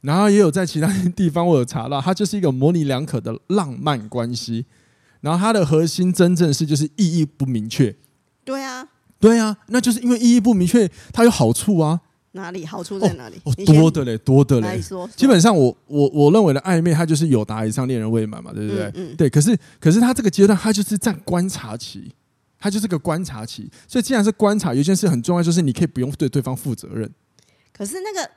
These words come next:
Speaker 2: 之后，你就会变成一开始是开心的，然后后面你就会想说，那他到底对我有没有意思？他到底做这个行为是什么意思？
Speaker 1: 好，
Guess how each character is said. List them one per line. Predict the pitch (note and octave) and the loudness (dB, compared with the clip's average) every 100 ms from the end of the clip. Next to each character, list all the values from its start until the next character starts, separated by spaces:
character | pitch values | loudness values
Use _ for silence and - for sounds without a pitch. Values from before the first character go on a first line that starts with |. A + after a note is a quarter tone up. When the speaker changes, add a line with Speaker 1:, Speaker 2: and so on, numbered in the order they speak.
| _ _ _ _ | _ _ _ _
Speaker 2:
之 | - F4 | -8 -6
后， | F#4+ C#4 | -2 -2
你 | |
就 | B3 | -2
会 | |
变 | C#4 - | -4 -6
成 | |
一 | C4 | -6
开 | C4+ A#3+ | -4 -4
始 | A3+ E3+ | -4 -6
是 | F3+ G#3 - _ _ _ _ _ _ _ _ | -8 -10 -12 _ _ _ _ _ _ _ _
开 | - G3+ G#3+ | -10 -6 -6
心 | G3 F#3+ | -4 -6
的， | F3+ - - _ _ - | -8 -12 -20 _ _ -4
然 | C4+ | 0
后 | D#4+ | 2
后 | E4+ | 2
面 | D4 | 2
你 | |
就 | A3 | 0
会 | D4 | -2
想 | G3 | -2
说， | A3 C4+ | -6 -6
那 | C4+ C4 | -4 -2
他 | D4+ | 0
到 | B3+ | 0
底 | F3+ | 0
对 | E3 | 0
我 | G#3 | 0
有 | |
没 | F#3 | 0
有 | F3 C#3 | -6 -8
意 | F3+ | -12
思？ | D#3 - E3 _ _ _ | -14 -14 -16 _ _ _
他 | B3 | -8
到 | C#4+ | -6
底 | B3+ E3 A2+ - _ _ _ _ - | -6 -8 -12 -20 _ _ _ _ -4
做 | C#4+ B3+ | 0 0
这 | |
个 | A#3 | -2
行 | A3+ F#3+ G3+ | -6 -8 -12
为 | F#3 | -12
是 | A3+ | -12
什 | G3 | -14
么 | E3 | -14
意 | F3 E3 | -12 -10
思？ | - E3 D3+ _ | -10 -10 -12 _
Speaker 1:
好， | G2+ G#2+ | -6 -6